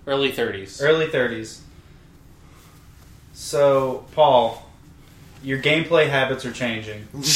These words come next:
Speaker 3: It's time to have
Speaker 2: It's
Speaker 3: a talk.
Speaker 2: not you.
Speaker 1: But
Speaker 2: It
Speaker 1: it's
Speaker 2: is you. It's not the industry, it's you. So,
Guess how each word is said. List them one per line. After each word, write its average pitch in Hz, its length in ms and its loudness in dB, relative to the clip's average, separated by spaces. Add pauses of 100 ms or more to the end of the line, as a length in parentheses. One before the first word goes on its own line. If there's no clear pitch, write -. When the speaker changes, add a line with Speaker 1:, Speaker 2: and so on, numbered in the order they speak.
(1400)
Speaker 3:
It's - 140 -6
time 160 140 4
to 151 40 0
have 143 140 4
Speaker 2:
It's 147 160 -2
Speaker 3:
a 160 60 -2
talk. 196 400 8
Speaker 2:
not - 100 -12 (400)
you. 139 800 -4 (240)
Speaker 1:
But 180 160 6
Speaker 2:
It 160 60 6
Speaker 1:
it's 160 160 8
Speaker 2:
is 143 60 -2
you. 120 140 2
It's 123 180 -6
not 185 180 8
the 175 120 2
industry, 139 380 0
it's 123 120 -4
you. 117 200 -2 (100)
So, - 640 2